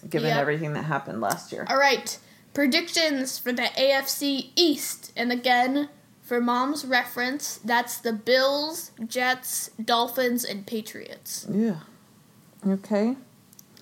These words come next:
Speaker 1: Wow. Well, obviously, all those teams mostly suck, so the Patriots, even without Tom Brady, are probably gonna win that division.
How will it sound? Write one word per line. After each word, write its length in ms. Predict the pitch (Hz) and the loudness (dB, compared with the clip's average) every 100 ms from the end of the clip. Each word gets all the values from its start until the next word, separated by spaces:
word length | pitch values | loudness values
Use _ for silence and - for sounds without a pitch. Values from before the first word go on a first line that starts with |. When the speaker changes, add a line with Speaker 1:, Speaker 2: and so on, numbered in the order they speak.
| - - - - _ - | -20 -20 -20 -20 _ -2
Speaker 1:
Wow. 300 | 165 180 165 | 4 4 4
Well, 200 | 180 196 | 4 8
obviously, 760 | 214 262 302 - 254 233 208 | 8 8 4 2 2 4 4
all 280 | 95 156 247 | 4 4 4
those 240 | 262 247 - | 4 0 -2
teams 460 | 247 220 214 208 | 0 2 2 2
mostly 400 | 208 208 220 196 | 2 2 0 -2
suck, 500 | 196 - 269 208 - | -4 2 4 4 0
so 520 | - 220 190 185 185 | -2 4 6 6 4
the 100 | 185 | 0
Patriots, 560 | 196 247 247 254 226 208 | 0 0 0 2 2 2
even 240 | 214 214 | 2 4
without 380 | 202 214 233 - | 4 4 4 2
Tom 200 | 226 190 180 | 0 2 4
Brady, 340 | 175 175 185 | 4 4 4
are 100 | 170 | 2
probably 360 | 170 196 208 208 | 2 0 0 0
gonna 220 | 208 208 | 0 2
win 260 | 220 233 | 2 2
that 200 | 226 220 | 2 0
division. 520 | 214 220 240 202 165 | -2 -4 0 0 -2